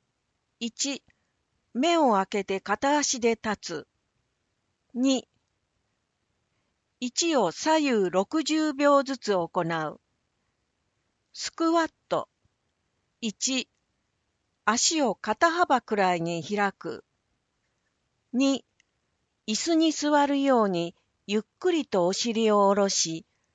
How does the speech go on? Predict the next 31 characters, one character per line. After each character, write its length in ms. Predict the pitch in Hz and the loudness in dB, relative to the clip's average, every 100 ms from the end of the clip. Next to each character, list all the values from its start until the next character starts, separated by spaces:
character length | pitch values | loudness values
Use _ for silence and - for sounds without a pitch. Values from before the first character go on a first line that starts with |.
| _ _ | _ _
ま 200 | 202 220 | -4 -4
た 300 | - 269 254 _ _ | 0 -2 -2 _ _
ゆ 140 | 233 247 | -2 -2
っ 20 | _ - | _ -2
く 140 | 349 | 0
り 80 | 277 | 0
立 240 | - 190 | -2 -8
ち 200 | - 208 | -4 0
上 160 | 190 175 | 2 2
が 180 | 170 160 | 0 -2
る。 180 | 156 - _ _ _ _ _ _ _ _ _ _ _ _ _ _ | -4 -10 _ _ _ _ _ _ _ _ _ _ _ _ _ _
三、 480 | - - 269 262 - _ _ _ _ _ - | -10 2 4 2 -2 _ _ _ _ _ -4
二 280 | 277 339 269 | 0 2 4
を 220 | 170 - _ _ _ | 2 -2 _ _ _
息 380 | 269 349 - 285 | -8 -8 -2 0
を 80 | 208 | 0
止 180 | - 208 | 0 2
め 200 | 254 240 | 4 2
ず 160 | 226 | 0
に 260 | 208 202 - _ | 0 -2 -6 _
ゆ 120 | 226 | -4
っ 20 | 226 _ | -4 _
く 120 | - 359 | -4 -4
り 140 | 269 | -4
と 320 | - 175 165 _ _ _ - | -2 -2 -2 _ _ _ -8
十 180 | 226 220 _ | -6 -6 _
回 240 | 285 294 285 | 0 2 0
か 200 | - 202 | 0 0
ら 140 | 185 | 0
二 160 | 175 196 | 0 -2
十 220 | 269 | -4